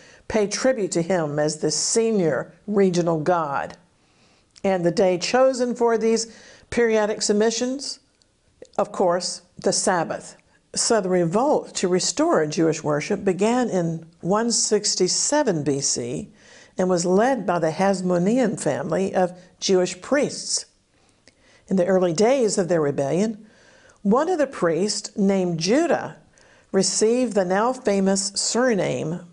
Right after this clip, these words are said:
Maccabee. Several explanations have been put forward for his title. One suggestion is that the name Maccabee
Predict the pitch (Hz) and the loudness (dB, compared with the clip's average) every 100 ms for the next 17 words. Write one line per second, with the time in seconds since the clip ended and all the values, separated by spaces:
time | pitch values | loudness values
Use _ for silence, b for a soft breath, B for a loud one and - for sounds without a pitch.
0 | _ 180 196 202 156 143 131 - - _ | _ 0 0 0 -2 -2 -4 -10 -20 _
1 | _ _ _ _ _ _ _ _ _ - | _ _ _ _ _ _ _ _ _ -4
2 | - 175 180 147 165 - 165 170 180 208 | 0 0 0 -4 -6 -4 0 0 0 -2
3 | 196 196 180 170 165 175 - 202 202 170 | -2 0 -2 -2 -2 -4 -2 0 2 0
4 | - 160 131 - - 151 185 214 b b | -2 -2 -2 -4 -4 -4 -4 -6 b b
5 | b b b b b b 202 202 190 170 | b b b b b b -2 0 -2 0
6 | 180 180 247 247 190 170 170 175 170 165 | 0 0 -2 0 0 0 -2 -2 0 0
7 | 160 156 160 170 190 196 | 0 -2 -2 0 2 0